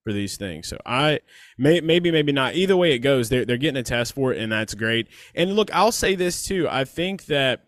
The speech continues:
e-, even though that, that does suck, the, the racing is not as bad. It's not as n-, like, it's definitely noticeable for long-time nascar fans. Like, but for, like, the casual fans coming in, this has been a big year for casual fans. We've had growth.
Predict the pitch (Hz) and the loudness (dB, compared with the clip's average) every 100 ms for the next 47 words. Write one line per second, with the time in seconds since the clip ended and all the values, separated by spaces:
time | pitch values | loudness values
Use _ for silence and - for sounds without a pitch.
0 | _ 117 104 175 170 160 156 156 135 107 | _ -12 -6 -2 0 2 4 2 0 -2
1 | 127 117 123 120 - 120 127 - 107 120 | -2 0 -2 -2 -4 -2 -2 -4 -4 -2
2 | 117 107 120 120 139 135 135 120 110 107 | -2 -2 -4 0 0 0 -4 -4 -6 -6
3 | 107 120 135 117 107 95 101 113 131 147 | -6 -2 -2 -2 -4 -6 -4 0 0 0
4 | 113 - 123 127 110 95 107 110 - 113 | -2 -6 -6 -4 -6 -8 -10 -10 -6 -6
5 | - - - - - 139 190 220 185 135 | -6 -16 -20 -14 -6 2 2 4 2 2
6 | 135 143 151 147 151 156 - - 123 120 | 2 0 -2 2 2 2 -2 -2 2 2
7 | 113 - 123 131 139 143 143 135 - 139 | 0 -2 -2 -2 0 -2 -4 -6 -6 -4
8 | 135 135 135 127 123 127 139 131 139 131 | -2 -4 -2 -2 -2 -2 -4 -4 -4 -2
9 | 131 127 117 90 123 117 139 123 110 139 | -2 -4 -6 -6 -8 -6 -4 -4 -6 -4
10 | 131 143 147 135 143 135 131 131 123 127 | -2 -2 -4 -4 -4 -4 -4 -6 -4 -4
11 | 127 127 113 107 98 113 117 127 143 139 | -6 -8 -6 -6 -4 -4 -4 -4 -6 -4
12 | 120 117 117 - 110 110 104 85 101 120 | -2 -2 -6 -8 -4 -4 -4 -8 -4 -4
13 | 123 117 113 110 | -2 -2 -2 -6